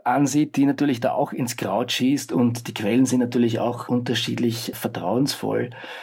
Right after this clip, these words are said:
dann ist es wohl so, dass eine Mehrheit nach wie vor daran glaubt,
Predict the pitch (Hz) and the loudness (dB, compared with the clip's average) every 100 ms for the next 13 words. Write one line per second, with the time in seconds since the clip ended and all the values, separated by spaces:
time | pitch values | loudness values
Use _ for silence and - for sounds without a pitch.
0 | - 135 120 - 135 139 120 - - - | -4 0 0 2 2 2 2 0 -2 -2
1 | 123 123 135 131 131 131 131 127 123 113 | 0 4 4 4 2 2 2 2 4 4
2 | 117 123 113 110 117 117 120 113 107 113 | 4 2 2 2 2 0 0 0 -2 -2
3 | 101 85 117 - | -2 -2 -4 -8